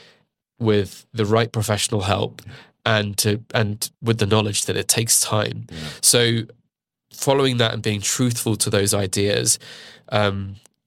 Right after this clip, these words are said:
Speaker 1: felt like the right move.
Speaker 2: Yeah.
Speaker 1: And I w-, didn't worry so much about, are people gonna predict it? As long as we execute it well,
Speaker 2: Mm.
Speaker 1: if people do predict it, then,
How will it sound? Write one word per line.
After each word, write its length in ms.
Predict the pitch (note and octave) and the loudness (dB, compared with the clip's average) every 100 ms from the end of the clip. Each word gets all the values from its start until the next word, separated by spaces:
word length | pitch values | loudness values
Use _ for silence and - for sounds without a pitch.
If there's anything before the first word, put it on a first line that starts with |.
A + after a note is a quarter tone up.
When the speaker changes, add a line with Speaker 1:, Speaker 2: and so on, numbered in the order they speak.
| _ | _
Speaker 1:
felt 320 | - A#2+ A2 A#2 | -6 -2 -2 -2
like 240 | G#2+ G#2+ | -6 -4
the 120 | A2 | -2
right 240 | G#2 G#2 - - | 0 0 -4 -4
move. 500 | A#2 G#2+ G2+ G2+ - - | 0 2 2 -4 -10 -8
Speaker 2:
Yeah. 180 | E2 A#2 - | -4 -4 -2
Speaker 1:
And 100 | C3 | 0
I 40 | |
w-, 200 | C3 C3+ | 0 -2
didn't 240 | C3 D3 B2 | -4 -4 2
worry 240 | B2 A#2+ | 2 4
so 200 | A#2 A#2 | 4 2
much 260 | A2 A2 - | 0 -2 -2
about, 260 | A2+ G#2 - | 0 0 0
are 80 | A2+ | -2
people 260 | A#2 A2 | 0 0
gonna 140 | G#2+ G#2 | 0 -2
predict 420 | G#2+ A2+ G#2 - | -2 -2 -2 -2
it? 200 | G#2 G2+ - - - | -2 -4 -8 -20 -4
As 160 | A#2 B2+ | 0 2
long 80 | B2+ | 2
as 100 | G#2+ | 2
we 80 | A2+ | 0
execute 500 | - - - G#2 - | 0 -2 -2 -2 -2
it 120 | - | -4
well, 280 | G#2+ G#2+ A2 | -4 -2 -2
Speaker 2:
Mm. 280 | D#2 D2+ C2+ - _ _ | -4 -6 -8 -18 _ _
Speaker 1:
if 140 | A#2+ A#2 | -4 0
people 240 | A2+ A2+ | 0 0
do 180 | B2 D3+ | 2 2
predict 440 | C#3+ B2 - - | 2 0 0 0
it, 180 | A#2+ - | -2 -2
then, 340 | G#2+ G#2 G#2+ | -6 -8 -12